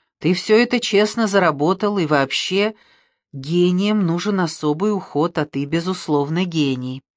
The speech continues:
«Спасибо», серьезно кивнул человек.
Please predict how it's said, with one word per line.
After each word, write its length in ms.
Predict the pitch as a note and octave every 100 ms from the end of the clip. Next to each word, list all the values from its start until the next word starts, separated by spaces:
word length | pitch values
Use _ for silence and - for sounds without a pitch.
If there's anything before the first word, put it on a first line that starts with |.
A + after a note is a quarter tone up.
| _ _ _ _ _ -
«Спасибо», 800 | - - A#3 - D3 C3+ G#2 G2 _ _ _ _
серьезно 600 | - F#3+ D#3+ G3 A3 G#3
кивнул 380 | G#3 D3+ D3+ E3
человек. 600 | - E3+ D#3 C3 A2+ -